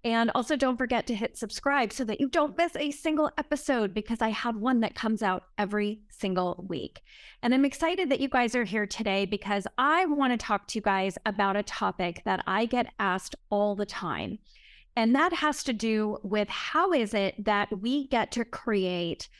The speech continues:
a really positive and strong relationship with our kids, both while we are going through divorce as well as on the other side.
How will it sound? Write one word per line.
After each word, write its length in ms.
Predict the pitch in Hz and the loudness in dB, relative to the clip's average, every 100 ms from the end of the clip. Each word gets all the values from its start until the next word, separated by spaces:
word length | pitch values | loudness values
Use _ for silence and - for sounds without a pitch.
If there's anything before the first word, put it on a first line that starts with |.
| - - - | -20 -16 -4
a 120 | 247 | -2
really 520 | 208 247 262 285 285 - | 0 0 2 0 -2 -8
positive 960 | - 247 226 220 190 170 151 131 127 - | -4 0 0 0 0 0 -2 -4 -8 -6
and 320 | 226 208 196 175 - | -2 0 0 -4 -14
strong 840 | - - - 190 226 226 247 247 | -12 -10 -6 0 4 4 6 4
relationship 840 | 226 214 196 190 - 202 - 202 185 | 2 2 2 0 0 -2 -2 -2 -4
with 340 | 190 196 208 - | -4 -4 -4 -4
our 180 | 214 196 | 0 0
kids, 760 | 180 - - 208 285 330 - - - _ _ _ | -2 -8 -2 0 0 -4 -16 -20 -20 _ _ _
both 400 | 170 240 247 240 | -2 0 0 -2
while 680 | 196 202 233 277 302 359 381 359 | -2 2 4 4 2 2 0 -2
we 200 | - 226 | -4 0
are 100 | 214 | 2
going 320 | 208 196 185 175 | 4 2 2 0
through 200 | 196 180 | -2 -2
divorce 560 | 175 175 175 180 185 | -2 0 0 0 -2
as 240 | - 220 190 | -4 -4 0
well 240 | 196 196 | 2 2
as 120 | 196 - | 0 0
on 200 | 190 185 | 0 0
the 140 | 185 | 0
other 220 | 175 180 180 | 0 -2 -4
side. 640 | - 170 156 156 127 156 | -4 -2 -2 -2 -4 -6